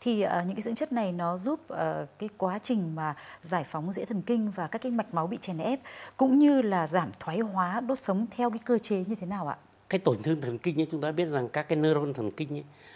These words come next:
Speaker 2: thì nó, một cái tế bào thần kinh nó mà bị tác động đến thì nó kéo theo một cái rừng tế bào thần kinh bị tác động bởi các cái gốc tự do.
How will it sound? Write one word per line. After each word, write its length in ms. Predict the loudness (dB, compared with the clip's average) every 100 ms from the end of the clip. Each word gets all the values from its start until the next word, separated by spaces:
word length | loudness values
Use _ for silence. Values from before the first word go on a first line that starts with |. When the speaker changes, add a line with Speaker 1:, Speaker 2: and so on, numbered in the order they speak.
| -20 -2
Speaker 2:
thì 220 | -2 0
nó, 320 | 0 0 -2 -8 -16 -20 -20 _ -20 _ _ -16 2
một 200 | 2 4
cái 100 | 2
tế 180 | 2 4
bào 220 | 4 2
thần 240 | 0 -4
kinh 300 | 0 -2 -2 -8 -16 _ _ _ _ _ _ _ _ _ _ _ -20 _ _ _ _ _ _ -2
nó 220 | 4 6
mà 200 | 6 2
bị 180 | 0 0
tác 240 | 2 4
động 260 | 4 2 -2
đến 180 | -2 -2 -8
thì 80 | -6
nó 80 | 0
kéo 160 | 4 4
theo 200 | 2 0
một 140 | -2 -2
cái 100 | 0
rừng 460 | 4 4 4 0
tế 200 | -6 -10
bào 200 | -10 -12 -14
thần 140 | -16
kinh 240 | -12 -12 -12 -18 -20 -20 _
bị 80 | -8
tác 200 | -6 -2
động 160 | -4 -4 -18 -18 -2
bởi 340 | 0 2 0 0
các 140 | -4
cái 100 | -4
gốc 200 | -6 -8 -10
tự 100 | -14
do. 200 | -12 -14